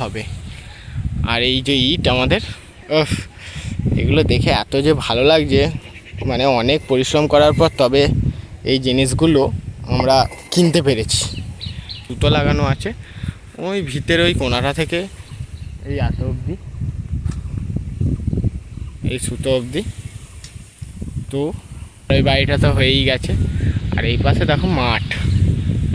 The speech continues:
একদম সবুজে সবুজ পুরোটা। সামনে আছে একটা তাল গাছ, তারপর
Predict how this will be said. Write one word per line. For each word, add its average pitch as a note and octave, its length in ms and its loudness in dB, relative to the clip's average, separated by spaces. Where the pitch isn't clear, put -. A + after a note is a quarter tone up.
একদম E3+ 220 2
সবুজে D#3+ 1000 2
সবুজ A#2 520 -4
পুরোটা। C3 540 0
সামনে B2+ 280 2
আছে - 180 2
একটা B2+ 220 4
তাল A#2+ 160 2
গাছ, C#3 260 4
তারপর D3 640 0